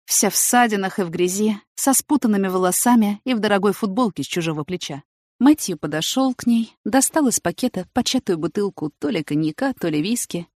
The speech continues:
и, присев на корточки, принялся протирать спиртным ноги Цветковой, ненавязчиво массируя колени и икры.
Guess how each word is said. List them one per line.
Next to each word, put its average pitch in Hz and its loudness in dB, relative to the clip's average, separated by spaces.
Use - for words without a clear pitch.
и, 175 -2
присев 180 -4
на 165 -2
корточки, - -4
принялся 240 4
протирать 180 -4
спиртным 190 -2
ноги 196 -2
Цветковой, 170 -2
ненавязчиво 165 0
массируя 151 0
колени 190 2
и 196 -8
икры. 143 -8